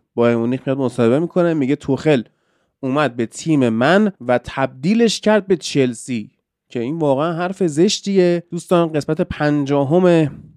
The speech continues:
فصل ششم فوتبال لب رو در کنارتون هستیم. از اون اپیزودایی که من واقعاً خودم دوستش خواهم داشت، در ادامه بهش رفرنس خواهم داد، چون کار بسیار سنگینیه. ساعت یک و هجده دقیقه بامداد روز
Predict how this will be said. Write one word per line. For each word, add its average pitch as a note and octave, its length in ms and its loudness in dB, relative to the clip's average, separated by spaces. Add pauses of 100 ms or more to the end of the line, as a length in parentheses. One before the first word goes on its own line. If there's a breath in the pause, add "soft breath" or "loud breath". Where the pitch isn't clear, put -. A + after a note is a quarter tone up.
(200)
فصل C3+ 320 -2
ششم D3+ 320 -4
فوتبال C3+ 360 0
لب C#3 140 0
رو D#3 60 -6
در C#3 160 0
کنارتون D#3 440 0
هستیم. D#3+ 540 2
از B2+ 200 0
اون D#3 140 0
اپیزودایی C3 600 0
که D#3 100 -6
من D3+ 100 -2
واقعاً D3 360 0
خودم D#3+ 340 0
دوستش D#3 420 -2
خواهم D3+ 380 0
داشت، D3 200 0
در C3+ 260 -4
ادامه B2+ 300 0
بهش C3+ 420 0
رفرنس C3+ 520 2
خواهم D3 400 -2
داد، C3 260 0 (360)
چون C#3+ 200 -8
کار C#3 240 0
بسیار C#3 400 0
سنگینیه. D3 800 0
ساعت C3+ 420 0
یک D#3 260 0
و D3+ 80 4
هجده C3+ 460 -2
دقیقه C3+ 420 0
بامداد B2+ 560 0
روز D3+ 360 -2